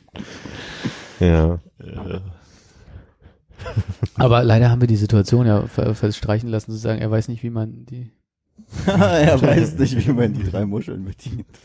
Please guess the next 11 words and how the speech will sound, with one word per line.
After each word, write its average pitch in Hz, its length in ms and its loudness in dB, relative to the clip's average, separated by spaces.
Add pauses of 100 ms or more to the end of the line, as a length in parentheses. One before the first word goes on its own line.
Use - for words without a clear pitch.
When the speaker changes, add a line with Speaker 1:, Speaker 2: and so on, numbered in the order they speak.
(1200)
Speaker 1:
Ja, 110 380 4 (280)
last 113 260 2
time 120 240 0
I 113 140 2
checked, 175 340 -2
ja 175 160 2
auch 196 180 -4
nicht, 117 260 0
ne? 127 280 0
Also. 131 480 2 (1700)
Speaker 3:
Ich - 80 -20